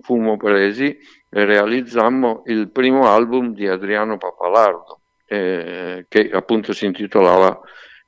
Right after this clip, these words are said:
eh, Adriano Papalardo. Fu un grande successo, infatti ancora giorno è stato un grandissimo successo. In quell'occasione conobbi appunto Lucio Battisti, il quale già stava lavorando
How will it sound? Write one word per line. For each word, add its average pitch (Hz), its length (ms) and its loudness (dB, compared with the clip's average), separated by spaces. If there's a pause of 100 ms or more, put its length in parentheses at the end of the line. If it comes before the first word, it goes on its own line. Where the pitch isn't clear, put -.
(120)
eh, 95 280 0
Adriano 101 480 4
Papalardo. 87 680 -4
Fu - 180 -8
un 104 120 -2
grande 101 340 0
successo, 107 680 -2
infatti 90 340 -6
ancora 95 460 0
giorno 95 520 -2
è - 20 -14
stato 85 460 -6 (460)
un 87 120 -6
grandissimo 92 580 0
successo. - 600 -8 (460)
In 127 280 2
quell'occasione 156 880 4
conobbi 110 460 -2
appunto 101 440 -2
Lucio 104 320 -2
Battisti, 107 560 -4
il 101 80 -6
quale 123 360 2
già 143 240 2
stava 98 420 -2
lavorando 98 880 -4